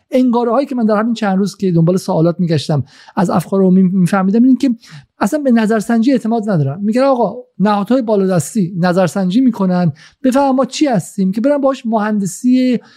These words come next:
افکار عمومی کنن، برن به شکلی مهندسی اجتماعی کنن. به من بگید شما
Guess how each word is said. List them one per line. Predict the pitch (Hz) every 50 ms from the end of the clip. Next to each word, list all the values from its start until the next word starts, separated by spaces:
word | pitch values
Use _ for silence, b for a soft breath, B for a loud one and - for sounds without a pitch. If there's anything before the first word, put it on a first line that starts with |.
| b b b
افکار | - 208 - - 226 220 214
عمومی | 214 208 208 233 247
کنن، | - - 202 196 185 185
برن | 190 214 220 226 220 214
به | 226 208 185 196 185
شکلی | - 220 196 220
مهندسی | 196 196 190 190 190 165 - 220
اجتماعی | 208 165 - - 196 180 185 196 190
کنن. | - - 139 123 123 - _ _ _ _ _ _ _
به | - 320
من | 370 330 311
بگید | 302 285 254 220 -
شما | - 208 185 175 175 175 180